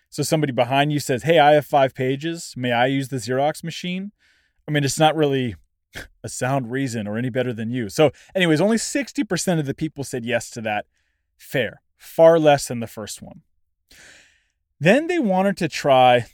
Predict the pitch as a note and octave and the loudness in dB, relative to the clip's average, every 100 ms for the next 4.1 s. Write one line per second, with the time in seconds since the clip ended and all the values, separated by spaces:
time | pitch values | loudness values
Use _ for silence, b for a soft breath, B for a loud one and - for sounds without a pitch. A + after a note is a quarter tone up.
0 | _ _ _ C#3+ A#2+ - D#3 C#3+ A2+ A2 | _ _ _ -4 -4 0 0 0 -4 -8
1 | G2+ G#2 - F3 E3+ G3 B3 A3 F3+ C3 | -10 -12 -4 0 2 2 0 0 0 0
2 | - G#3 G3+ F#3 - D4 - D4 A#3 F3 | -2 -8 -4 -6 0 -2 -2 -2 2 2
3 | B2 G#2 C3+ D3 D3 B2+ F2+ G#2+ F#2+ G2+ | 0 -4 -2 -2 -2 -6 -8 -10 -8 -12